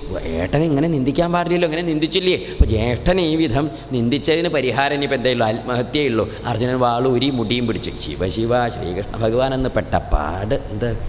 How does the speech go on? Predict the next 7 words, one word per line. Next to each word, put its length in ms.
മറ്റുള്ളവരൊക്കെ 420
രണ്ട് 320
തികയ്ക്ക് 340
ആക്കണ്ടേ? 600
ഇതിന് 220
നടുക്ക് 360
നിന്നിട്ട് 400